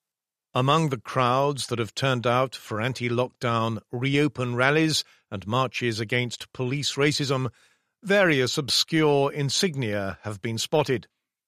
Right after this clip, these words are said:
Members of the far right, in particular,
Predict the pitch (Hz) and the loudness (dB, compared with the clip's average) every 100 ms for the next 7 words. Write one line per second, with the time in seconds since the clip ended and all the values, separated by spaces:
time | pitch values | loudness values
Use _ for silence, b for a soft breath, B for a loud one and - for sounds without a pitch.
0 | _ _ - 117 143 127 120 107 101 - | _ _ -4 2 2 2 2 0 -2 -6
1 | 117 92 98 123 107 101 160 151 110 - | -8 -10 -8 -4 -4 0 0 0 -2 -8
2 | 113 98 - 165 - 120 113 | -10 -6 -4 -2 0 0 0